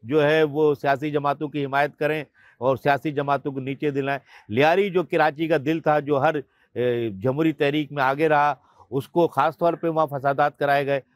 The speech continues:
उसे गैंग वार के हवाले किया गया, क्योंकि लियारी का जो जमहूरी तशख़्ख़ुस है वो द-,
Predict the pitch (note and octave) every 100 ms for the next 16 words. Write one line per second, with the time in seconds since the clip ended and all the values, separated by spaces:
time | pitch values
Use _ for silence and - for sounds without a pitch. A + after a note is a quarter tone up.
0 | _ B2 B2 C3+ C3 D3+ D3 C#3+ C#3 C3
1 | B2+ C3+ D3+ C#3 C#3+ C#3 D3 C#3+ _ _
2 | D3+ C#3+ B2+ C#3 D3+ D#3 D#3+ D3 C3 B2+
3 | D3 E3 - C#3 C#3+ D3+ D3 C#3+ C#3 -
4 | _ - B2 C3+ -